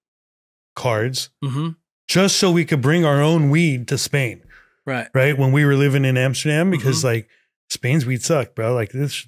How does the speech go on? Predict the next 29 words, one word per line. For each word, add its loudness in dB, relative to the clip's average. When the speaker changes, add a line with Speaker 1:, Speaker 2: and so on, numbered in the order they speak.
Speaker 1:
like, -8
for 2
the 4
most 2
part, 0
you 2
didn't 4
wanna 2
touch 0
anybody 2
who 0
was -2
trying 0
to -2
hand 0
you -2
a -2
nug, -4
except 0
for, 0
like, 0
a 0
few. 0
There's, 2
like, 0
a 2
very 4
few 2
people 0